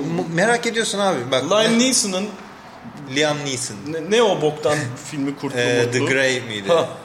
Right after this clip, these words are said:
Speaker 2: Allah kahretmesin.
Speaker 1: Allah kahretsin.
Speaker 2: E, tamam.
Speaker 1: <laughs> Kahretsin.
Speaker 2: Çok, çok kötü bir filmdi.
Speaker 1: Kötü bir filmdi.
Speaker 2: Çok, hiçbir bok olmuyordu. Cliffhanger'da daha çok şey oluyor.
Speaker 1: Tamam da işte bu konseptteki filmler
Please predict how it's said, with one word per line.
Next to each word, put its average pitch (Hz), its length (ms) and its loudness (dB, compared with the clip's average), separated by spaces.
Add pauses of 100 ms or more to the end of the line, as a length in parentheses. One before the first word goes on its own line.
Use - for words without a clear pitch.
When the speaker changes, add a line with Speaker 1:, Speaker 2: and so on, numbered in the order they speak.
(140)
Speaker 2:
Allah 196 360 2
kahretmesin. 139 640 -2
Speaker 1:
Allah 208 340 0
kahretsin. 254 540 2
Speaker 2:
E, - 40 -8
tamam. 226 260 4 (440)
Speaker 1:
<laughs> - 280 4
Kahretsin. 254 640 4 (400)
Speaker 2:
Çok, - 200 2 (220)
çok 311 340 0
kötü 156 260 -2
bir 123 60 -4
filmdi. 113 220 -4
Speaker 1:
Kötü 240 280 0
bir 269 80 4
filmdi. 208 320 0
Speaker 2:
Çok, 240 100 4 (260)
hiçbir 208 380 2
bok 247 160 4
olmuyordu. 208 340 4 (100)
Cliffhanger'da 262 460 2
daha 254 160 6
çok 262 140 -2
şey 208 160 -2
oluyor. 170 220 -6 (680)
Speaker 1:
Tamam 120 340 0
da - 40 4
işte 143 300 0 (280)
bu 175 220 -4
konseptteki 233 600 2
filmler 208 500 2